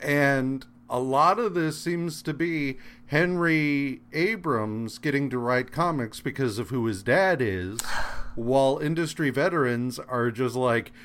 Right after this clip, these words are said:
"Man, you know, I actually had to, like, write quality shit before Marvel would even bother with me."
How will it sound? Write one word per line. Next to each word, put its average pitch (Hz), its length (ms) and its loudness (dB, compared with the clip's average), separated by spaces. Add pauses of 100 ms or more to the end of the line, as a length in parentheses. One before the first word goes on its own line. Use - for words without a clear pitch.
(160)
"Man, 147 380 4
you 165 100 8
know, 170 220 10
I 160 240 8
actually 170 560 6
had 156 280 4
to, 160 60 2
like, 139 300 6
write 117 400 0
quality 160 600 0
shit - 420 -2
before 131 420 4
Marvel 120 460 2
would 117 160 0
even 127 380 0
bother 113 440 0
with 110 320 -6
me." 101 220 -2